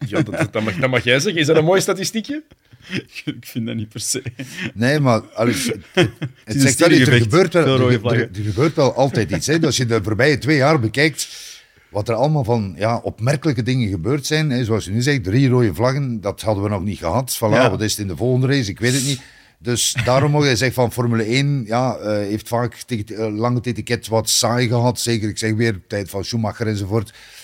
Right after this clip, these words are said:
Speaker 3: Zelfs met Hamilton, die alles domineerde, bijna ook zo. En nu, ja, is dat
Speaker 2: Doen ze te veel? Doen ze te veel
Speaker 3: Ja,
Speaker 2: eraan om het
Speaker 3: ik
Speaker 2: interessant te maken,
Speaker 3: ik,
Speaker 2: denk
Speaker 3: ik
Speaker 2: je?
Speaker 3: denk, ja, maar ik heb nu gelezen dat ze,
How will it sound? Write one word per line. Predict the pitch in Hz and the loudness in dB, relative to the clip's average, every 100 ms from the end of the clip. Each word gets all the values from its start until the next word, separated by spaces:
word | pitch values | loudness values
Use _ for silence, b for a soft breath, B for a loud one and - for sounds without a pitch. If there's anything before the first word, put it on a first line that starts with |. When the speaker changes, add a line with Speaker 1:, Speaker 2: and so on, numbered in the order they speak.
| B B B _ | B B B _
Speaker 3:
Zelfs | - 92 92 | -4 -4 -4
met | 87 | -6
Hamilton, | 92 104 117 117 | -4 -6 -2 2
die | 120 | 2
alles | 113 110 | 4 2
domineerde, | 113 113 110 117 110 | 2 2 2 2 0
bijna | 110 113 | 0 0
ook | 113 110 | 0 0
zo. | 123 113 | 0 0
En | 95 107 | 0 0
nu, | 117 135 139 139 B B B B B B _ | 4 6 4 2 B B B B B B _
ja, | 90 117 143 110 78 _ | -2 0 2 0 -6 _
is | - 123 | -6 0
dat | 127 117 - - - - | 0 0 0 -2 -4 4
Speaker 2:
Doen | 143 | 4
ze | 127 | 6
te | 135 | 2
veel? | 110 131 190 196 | 4 4 2 0
Doen | 131 | 0
ze | 123 | 0
te | 127 | 2
veel | 110 147 | 4 6
Speaker 3:
Ja, | 156 | 6
Speaker 2:
eraan | - | 6
om | 165 160 | 6 4
het | 156 | 2
Speaker 3:
ik | |
Speaker 2:
interessant | 151 147 160 160 | -2 0 -2 -2
te | |
maken, | 156 160 160 | -4 -4 -2
Speaker 3:
ik, | 110 | 0
Speaker 2:
denk | 120 | 0
Speaker 3:
ik | 120 | 2
Speaker 2:
je? | 139 175 | 2 2
Speaker 3:
denk, | 131 | 0
ja, | 123 | 2
maar | 131 | 2
ik | 113 | 0
heb | 107 | -4
nu | 101 95 92 | -4 -4 -4
gelezen | 82 98 92 87 | -4 -4 -4 -4
dat | 92 | -6
ze, | - 95 90 87 | -4 -4 -4 -6